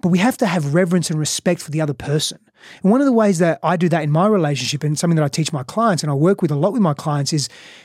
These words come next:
can you see, so let's just say you and I are here having a conversation, right? Now, we're, we're two men. Let's just say it gets heated and it gets a really difference of opinion. Depending on our conditioning,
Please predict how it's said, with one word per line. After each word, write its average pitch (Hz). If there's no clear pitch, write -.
can 269
you 240
see, 156
so -
let's 294
just 285
say 233
you 202
and 185
I 170
are 147
here 135
having 135
a -
conversation, 120
right? 123
Now, 165
we're, 226
we're 220
two 233
men. 165
Let's 214
just 233
say 208
it 175
gets 160
heated 147
and 151
it 156
gets 175
a 185
really 208
difference 170
of 147
opinion. 143
Depending 262
on 233
our 196
conditioning, 151